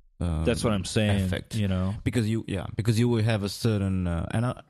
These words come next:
Speaker 1: I'm a pro preset. I don't mind preset or not, but what I mean is that in a reverb you have some certain preset that are did that sound,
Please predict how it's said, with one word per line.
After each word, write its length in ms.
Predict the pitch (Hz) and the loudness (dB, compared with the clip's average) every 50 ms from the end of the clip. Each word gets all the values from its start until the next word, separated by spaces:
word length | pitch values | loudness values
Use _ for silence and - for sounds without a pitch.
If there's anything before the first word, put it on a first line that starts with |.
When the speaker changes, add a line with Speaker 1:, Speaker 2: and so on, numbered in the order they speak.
| _ _ _ _ _ _ _ - | _ _ _ _ _ _ _ 0
Speaker 1:
I'm 220 | 113 120 117 113 | 2 2 2 2
a 40 | 107 | 2
pro 460 | - - - 104 107 101 98 95 90 - _ _ _ _ _ _ _ - | 0 -2 -2 0 0 2 2 0 -2 -4 _ _ _ _ _ _ _ -2
preset. 220 | 107 98 92 - - | -2 -2 0 -2 -2
I 60 | - | 0
don't 340 | 101 110 110 107 101 - - | 2 2 2 2 0 0 0
mind 420 | - 101 101 95 92 92 90 85 | 2 2 4 4 4 2 2 0
preset 260 | - 98 90 87 90 85 | 0 0 0 0 0 0
or 100 | 85 87 | 2 2
not, 440 | 87 85 - 85 82 78 - - - | 2 2 0 0 -2 -4 -6 -6 -2
but 140 | - 104 104 | -2 0 0
what 160 | 104 113 113 | 2 2 0
I 100 | 120 120 | 0 0
mean 240 | 117 120 120 120 113 | 0 0 0 0 0
is 140 | 110 104 92 | 0 -2 -2
that 240 | - 107 95 - - | -2 -4 -4 -4 -4
in 160 | 104 110 110 | -2 -2 -2
a 20 | |
reverb 460 | 107 113 123 123 110 104 107 98 - | 0 0 0 0 0 0 -2 -2 -2
you 100 | - 95 | -2 0
have 160 | 104 104 101 - - | 0 0 -2 -4 -4
some 180 | - - 110 104 | -4 -4 -4 -2
certain 280 | - 117 110 104 101 98 | -2 -2 -2 -2 -2 -2
preset 360 | - 113 107 101 90 92 78 | -2 -2 -2 -2 -4 -4 -4
that 120 | 95 95 | -4 -2
are 220 | 95 90 92 90 - - - _ - - | -2 -2 -4 -4 -6 -8 -14 _ -6 -4
did 160 | 117 117 117 - - | -2 -2 -2 -4 -4
that 240 | 92 101 92 - - | -4 -4 -4 -4 -6
sound, 600 | - - 123 110 92 80 76 71 - 73 - - | -4 -2 0 0 0 -2 -2 -4 -6 -8 -10 -12